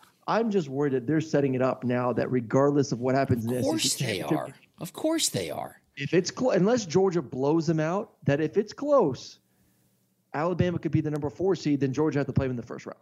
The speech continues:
Speaker 2: Please do not forget, and I'm gonna throw it way back, and I'll bring it back to a personal experience. The year was two thousand seven. I was a redshirt freshman on the Georgia football team.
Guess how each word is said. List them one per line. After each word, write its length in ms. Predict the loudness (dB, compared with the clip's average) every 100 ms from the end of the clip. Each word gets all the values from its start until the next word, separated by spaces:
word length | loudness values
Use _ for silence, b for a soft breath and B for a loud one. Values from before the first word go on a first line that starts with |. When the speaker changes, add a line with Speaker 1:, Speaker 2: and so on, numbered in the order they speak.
| _
Speaker 2:
Please 420 | -2 0 2 0 2
do 160 | 2
not 240 | 2 -2 -6
forget, 480 | -10 -8 -8 -10 -12
and 140 | -4 -2
I'm 80 | 0
gonna 140 | 0
throw 320 | -2 -2 -2
it 60 | -4 -8 -6
way 300 | -2 0 0
back, 400 | -2 -8 -12 -14
and 100 | -14
I'll 80 | -12
bring 200 | -10 -10
it 80 | -6
back 220 | -6 -6
to 120 | -8
a 40 | -10
personal 600 | -8 -4 -2 0 0 0
experience. 640 | -2 -4 -4 -10 -10 -10
The 100 | -4
year 160 | 0 0
was 140 | -2
two 200 | -4 -4
thousand 360 | -2 -4 -4 -6
seven. 300 | -2 -2 -2
I 60 |
was 120 | -6 -6
a 20 |
redshirt 420 | -8 -6 -4 -4
freshman 380 | -2 -2 0 0
on 80 | 0
the 60 |
Georgia 280 | -2 -4 -4
football 360 | -10 -8 -6 -6
team. 280 | -6 -8